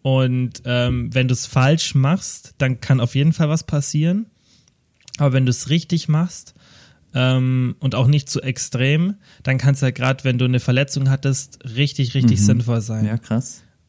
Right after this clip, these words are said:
Speaker 1: Und keine Ahnung, ich glaub, das ist zu kompliziert in der Anwendung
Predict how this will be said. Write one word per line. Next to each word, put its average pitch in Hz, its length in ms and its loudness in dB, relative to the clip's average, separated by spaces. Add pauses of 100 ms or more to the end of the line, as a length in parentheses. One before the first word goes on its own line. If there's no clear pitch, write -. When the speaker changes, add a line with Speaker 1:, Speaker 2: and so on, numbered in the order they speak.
Speaker 1:
Und 110 520 -4 (180)
keine 131 320 -2
Ahnung, 151 200 0
ich 131 120 -2
glaub, 139 160 2
das 123 140 -2
ist - 260 -4
zu 147 180 2
kompliziert 139 680 0
in 127 100 -2
der 123 140 0
Anwendung 120 760 0